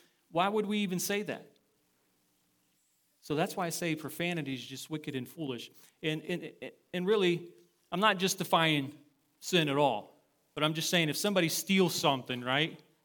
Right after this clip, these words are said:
that's a sin, but at least they get what they stole.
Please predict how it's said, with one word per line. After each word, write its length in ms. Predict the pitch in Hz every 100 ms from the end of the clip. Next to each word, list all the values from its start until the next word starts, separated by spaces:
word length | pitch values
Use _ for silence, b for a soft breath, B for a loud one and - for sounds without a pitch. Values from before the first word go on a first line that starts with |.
| -
that's 180 | 147 143
a 40 |
sin, 400 | - 165 160 175 - b b
but 120 | 151
at 80 | 151
least 220 | 180 180 160
they 100 | 143
get 260 | 156 160 - - _ _ _
what 340 | 139 139 - - _ _ _ _
they 80 | 135
stole. 560 | 131 - 175 127 -